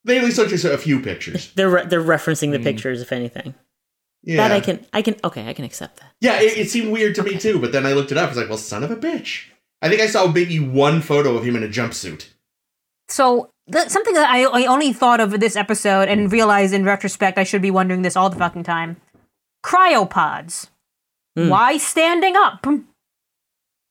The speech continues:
Speaker 2: Yeah.
Speaker 1: Dramatic presentation. That's
Speaker 2: Yeah.
Speaker 1: purely it.
Speaker 4: Yep, basically. So you can look directly into the eyes when you wipe off the face, 'cause you always gotta wipe off the face,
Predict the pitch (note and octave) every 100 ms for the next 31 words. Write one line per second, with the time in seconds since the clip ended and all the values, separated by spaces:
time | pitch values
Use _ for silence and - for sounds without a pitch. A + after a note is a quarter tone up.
0 | _ - _ - E3+ D3 C#3+ C#3 C3+ -
1 | C#3+ B2+ A#2+ B2+ A#2 A2 G#2+ - _ -
2 | A#2 A2+ D#3 C#3+ C#3 A2 G#2 A3 B3 -
3 | _ A#3 G#3+ G#3 G3 F#3 A#3 C4+ C4+ C#4
4 | A#3+ - A#3 D4+ - C#4 D4 D4 D4 C#4+
5 | C4 B3 C4+ A#3 G#3+ G#3 G#3+ G#3+ G#3 A#3+
6 | C#4 E4 - F4+ - D4+ C4 - G3 G3
7 | G#3+ A#3 C4 B3 B3+ B3+ C#4 C4 C4+ -
8 | B3+ F#3 F#3